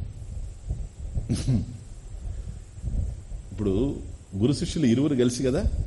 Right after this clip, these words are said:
ఉపనిషత్తు చెప్తూ ఉండారు. ఇటువంటి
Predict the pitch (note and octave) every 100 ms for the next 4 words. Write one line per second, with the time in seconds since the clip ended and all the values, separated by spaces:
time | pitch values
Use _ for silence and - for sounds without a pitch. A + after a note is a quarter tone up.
0 | - - - - - - A#2+ E3 C3+ C3
1 | A#2 - A#2+ F#2+ D#2 - - - - -
2 | - - - - - - - - - -
3 | - - C3 D#3+ D3